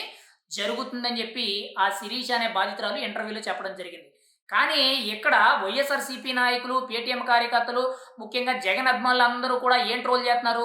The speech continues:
పవన్ కళ్యాణ్ ఏం చేస్తున్నాడు, కూటమి ప్రభుత్వం ఏం చేస్తుంది, పెద్దాపురం ఎమ్మెల్యే నిమ్మకాయల చినరాజప్ప ఏం చేస్తున్నాడు, జనసేన నాయకులు ఏం చేస్తున్నారు, టీడీపీ నాయకులు ఏం చేస్తున్నారు, వాళ్ళ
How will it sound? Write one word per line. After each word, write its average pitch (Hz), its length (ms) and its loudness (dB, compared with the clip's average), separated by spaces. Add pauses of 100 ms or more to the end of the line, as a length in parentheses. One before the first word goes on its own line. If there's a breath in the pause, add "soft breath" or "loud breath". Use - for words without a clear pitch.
(140)
పవన్ 247 280 0
కళ్యాణ్ 247 300 -2
ఏం 233 120 -6
చేస్తున్నాడు, 233 400 0 (120)
కూటమి 240 320 0
ప్రభుత్వం 240 300 -2
ఏం 233 100 -12
చేస్తుంది, 226 340 -8 (500 loud breath)
పెద్దాపురం 262 520 4
ఎమ్మెల్యే 247 380 2 (180)
నిమ్మకాయల 240 400 4 (120)
చినరాజప్ప 247 520 4
ఏం 240 120 -2
చేస్తున్నాడు, 233 340 2 (100)
జనసేన 233 360 -2
నాయకులు 233 260 -2
ఏం 233 80 -8
చేస్తున్నారు, 233 400 -2
టీడీపీ 233 380 -4
నాయకులు 226 260 -2
ఏం 226 100 -6
చేస్తున్నారు, 226 380 0 (360 loud breath)
వాళ్ళ 220 240 6